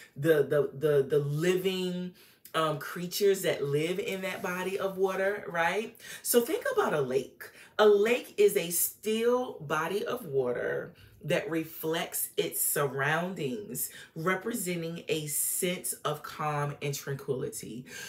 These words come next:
Do you bring a sense of calmness and tranquility? Can you be this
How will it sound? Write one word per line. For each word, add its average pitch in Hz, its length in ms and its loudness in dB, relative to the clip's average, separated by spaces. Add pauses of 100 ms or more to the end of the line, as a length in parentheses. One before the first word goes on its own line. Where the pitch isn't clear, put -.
(220)
Do 302 360 8
you 294 300 2
bring 208 500 4
a 170 140 0
sense 160 680 0 (300)
of 151 200 -2
calmness 170 920 -4
and 160 260 -2
tranquility? 143 1040 -4 (320)
Can 254 400 0
you 262 420 -2
be 190 560 -4 (260)
this 175 480 4